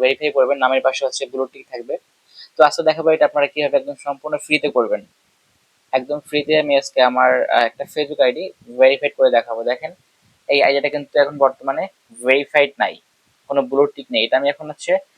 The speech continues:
সরাসরি লাইভ এই পাসপোর্টের মাধ্যমে হচ্ছে ভেরিফাই করে দেখাবো।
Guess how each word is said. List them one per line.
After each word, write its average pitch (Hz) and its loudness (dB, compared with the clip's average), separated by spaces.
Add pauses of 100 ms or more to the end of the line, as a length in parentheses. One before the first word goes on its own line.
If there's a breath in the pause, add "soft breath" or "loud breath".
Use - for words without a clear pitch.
(140)
সরাসরি 156 2
লাইভ 131 4 (120)
এই 139 -4 (100)
পাসপোর্টের 151 0
মাধ্যমে 143 0
হচ্ছে 139 -14
ভেরিফাই 127 0
করে 123 0
দেখাবো। 113 -2